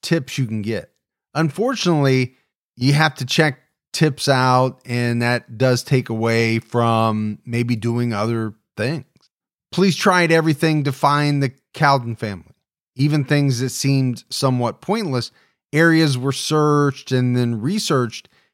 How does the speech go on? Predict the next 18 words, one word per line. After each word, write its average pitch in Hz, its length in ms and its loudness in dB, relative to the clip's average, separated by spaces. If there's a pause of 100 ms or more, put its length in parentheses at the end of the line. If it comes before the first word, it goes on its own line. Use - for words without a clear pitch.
(160)
even 226 300 2
places 185 440 0
where 165 180 2
it 139 100 -4
seemed 170 340 2
that 147 100 2
it 127 120 0
would 135 140 0
be 131 140 -2
difficult 131 760 0
for 131 200 0
a 117 60 -2
family 131 400 0
on 117 180 -2
foot 120 400 -4
to 98 80 -10
get 127 300 -2
to. - 160 -18